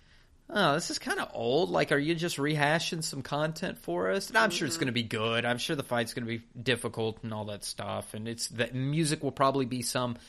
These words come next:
Speaker 1: some new epic rendition of Answers that we <laughs> haven't heard yet or
Speaker 2: Oh.
Speaker 1: something. So that's, that's good.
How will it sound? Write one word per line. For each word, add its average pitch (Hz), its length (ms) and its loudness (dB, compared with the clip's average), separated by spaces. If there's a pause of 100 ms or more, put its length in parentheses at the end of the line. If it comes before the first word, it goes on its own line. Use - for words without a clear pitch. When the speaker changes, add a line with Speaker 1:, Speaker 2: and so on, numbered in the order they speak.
(360)
Speaker 1:
some 151 260 4
new 147 260 4
epic 135 360 4
rendition 123 480 0
of 110 100 -4
Answers 113 460 -4
that 113 100 -4
we 117 180 -4
<laughs> - 60 -20
haven't 120 220 -4
heard 98 340 0
yet - 160 -2
or - 60 -4
Speaker 2:
Oh. - 20 -4
Speaker 1:
something. 101 560 -6
So 113 260 -2
that's, 123 340 -4
that's 160 300 2
good. 123 300 0